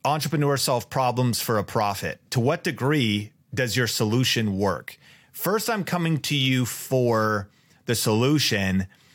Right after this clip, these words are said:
And one of the things that was actually very influential in my life was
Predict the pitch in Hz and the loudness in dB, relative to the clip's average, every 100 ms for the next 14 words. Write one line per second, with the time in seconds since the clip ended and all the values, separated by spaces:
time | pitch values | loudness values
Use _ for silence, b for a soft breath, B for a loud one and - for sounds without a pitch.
0 | B B _ - 139 139 131 123 - _ | B B _ -6 -4 -2 -2 -4 -8 _
1 | _ _ 143 185 254 208 175 147 131 123 | _ _ 0 2 2 0 -2 -2 0 0
2 | 135 - 123 123 117 107 117 107 117 110 | -2 -2 0 0 0 0 0 0 0 0
3 | 101 101 127 143 113 101 90 - | 2 0 -2 -2 -2 -2 -2 -8